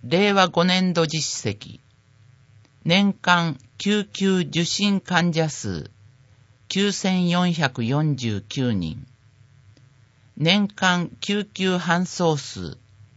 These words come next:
三千七百十七人。年間入院患者数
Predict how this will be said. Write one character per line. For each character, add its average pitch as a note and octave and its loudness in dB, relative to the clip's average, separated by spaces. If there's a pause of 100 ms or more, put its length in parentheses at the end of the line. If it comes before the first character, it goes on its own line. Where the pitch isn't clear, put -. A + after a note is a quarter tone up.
(340)
三 F3+ 2
千 F3 0
七 E3+ 2
百 E3 -2
十 D3+ -2
七 B2 0
人。 F2 -6 (1400)
年 F#3 2
間 F3+ 0
入 G3 2
院 F3+ 2
患 D#3+ 0
者 D3+ 0
数 E2+ -12